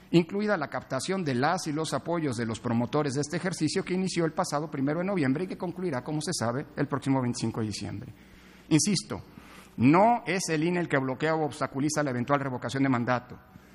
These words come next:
Quien afirme lo contrario, simple y sencillamente miente.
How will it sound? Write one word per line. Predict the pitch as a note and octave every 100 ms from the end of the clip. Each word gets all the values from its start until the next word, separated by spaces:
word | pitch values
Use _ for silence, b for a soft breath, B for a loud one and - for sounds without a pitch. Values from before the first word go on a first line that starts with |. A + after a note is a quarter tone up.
| B -
Quien | A2+
afirme | A2 D#3 F#3 E3
lo | D3+
contrario, | D3 E3 F#3+ G#3
simple | G3+ D#3+ E3
y | D#3
sencillamente | D3+ D3+ E3 E3+ E3 E3
miente. | E3+ F3+ D#3 -